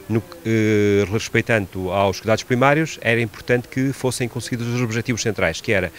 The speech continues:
que nenhum, eh, utente, eh, deixasse de ter médico de família e, ao mesmo tempo, que a acessibilidade, o tempo que as pessoas demoram a marcar as consultas junto do seu médico de família,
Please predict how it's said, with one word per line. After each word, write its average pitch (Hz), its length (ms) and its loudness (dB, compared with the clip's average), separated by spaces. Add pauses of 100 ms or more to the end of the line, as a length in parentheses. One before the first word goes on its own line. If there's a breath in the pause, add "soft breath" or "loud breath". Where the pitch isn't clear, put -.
(320 loud breath)
que 113 80 -2
nenhum, 135 340 4 (300)
eh, 107 360 -2
utente, 101 560 0 (320 loud breath)
eh, 92 320 -2
deixasse 107 360 0
de - 40 -8
ter 98 140 2
médico 90 220 -4
de - 60 -18
família 135 420 -4 (220 loud breath)
e, 123 60 6
ao 147 80 8
mesmo 143 200 2
tempo, 147 240 0
que 151 260 2
a 127 100 4
acessibilidade, 139 600 2
o 120 40 -4
tempo 160 280 0
que - 80 -6
as 139 80 -6
pessoas 139 320 -4
demoram 127 400 0
a 107 40 -2
marcar 110 340 0
as 95 100 -6
consultas 101 460 -8
junto 92 140 -6
do 92 80 -14
seu 107 100 -6
médico 101 220 -4
de 120 60 -6
família, 120 300 -2